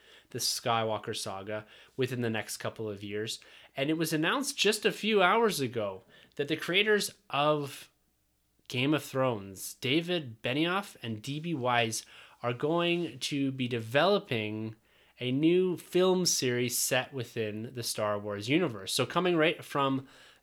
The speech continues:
the Star Wars website, David Benioff and D B Weiss are going from Winterfell to a galaxy far, far away.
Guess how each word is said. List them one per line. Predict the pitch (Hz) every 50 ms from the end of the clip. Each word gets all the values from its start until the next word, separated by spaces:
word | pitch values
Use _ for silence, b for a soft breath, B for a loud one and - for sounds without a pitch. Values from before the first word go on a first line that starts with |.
| B -
the | 135 127
Star | - - - 135 131 131
Wars | 123 120 117 110 - -
website, | - 104 101 - - - 131 127 135 131
David | 127 131 131 131 131 113 113
Benioff | 123 113 117 120 127 147 170 - -
and | 123 113 110
D | 110 120 110
B | 113 110
Weiss | 104 107 113 139 147 -
are | 135
going | 120 127 123 120 120 117
from | 117 - 117 107 110 117 123
Winterfell | 151 170 170 - 170 - - 160 156 151 151 156 151 -
to | - 120
a | 110
galaxy | 113 123 156 156 175 170 - - - 175 160
far, | - - - 156 151 147 147 151 147 147 - -
far | - - 131 123 123 120
away. | 120 120 117 120 113 107 95 -